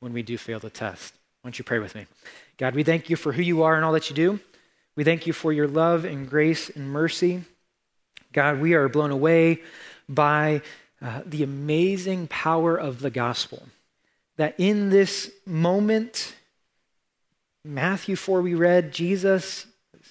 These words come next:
your son, is tempted. We see past all the tests.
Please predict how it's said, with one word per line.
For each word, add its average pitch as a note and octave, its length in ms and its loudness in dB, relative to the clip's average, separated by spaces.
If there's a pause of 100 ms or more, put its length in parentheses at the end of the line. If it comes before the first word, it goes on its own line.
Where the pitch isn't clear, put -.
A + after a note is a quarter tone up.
(380)
your C#3+ 160 -10
son, F3+ 520 0
is D#3 260 -6
tempted. G#3+ 640 0 (1300)
We D3+ 100 -6
see E3+ 200 2
past F3 440 -2
all D#3+ 100 -2
the C#3+ 100 -2
tests. - 560 -12